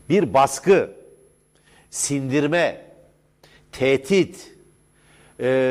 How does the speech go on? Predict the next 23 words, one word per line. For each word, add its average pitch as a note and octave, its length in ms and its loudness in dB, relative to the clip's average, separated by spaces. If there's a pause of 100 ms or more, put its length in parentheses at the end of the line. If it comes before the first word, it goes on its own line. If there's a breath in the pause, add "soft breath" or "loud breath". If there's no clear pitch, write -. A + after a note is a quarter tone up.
(140)
yoluyla, C3+ 720 0 (380)
e, A2 160 -2
mevcut D3+ 500 -4
rejimi D3+ 440 -4
ve D3 100 -4
iktidarı D#3 400 -6
sürdürme C3+ 800 -4 (300)
eylemine C3+ 760 -4 (760 soft breath)
Rütük B3+ 280 0
de A3+ 100 2
katılmış A#2 460 -6
olmalı. B1+ 340 -14 (800)
Çünkü F#3+ 360 -2
böyle A3+ 280 2
bir A#3+ 120 -4
ceza F#3 400 0
olamaz. E3+ 360 -2 (440)
Böyle G#3+ 240 2
bir G3 100 -6
ceza D3+ 380 0
olamaz. C#3 320 -4
Çünkü G#3 320 -8
burada F#3+ 380 0